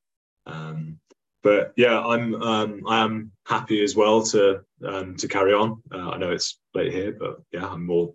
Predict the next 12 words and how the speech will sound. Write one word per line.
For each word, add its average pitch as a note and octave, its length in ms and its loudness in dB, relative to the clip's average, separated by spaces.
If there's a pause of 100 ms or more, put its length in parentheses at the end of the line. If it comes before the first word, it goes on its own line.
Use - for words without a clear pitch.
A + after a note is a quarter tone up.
(100)
more F2 160 -8
than E2 80 -10
happy F2 220 -14
to - 140 -12
carry E2+ 180 -10
on F2 120 -8
if E2+ 60 -12 (300)
there's E2+ 160 -2
questions F#2 540 -6
and E2+ 220 -6 (560)
things F2+ 160 -12
like F2 260 -10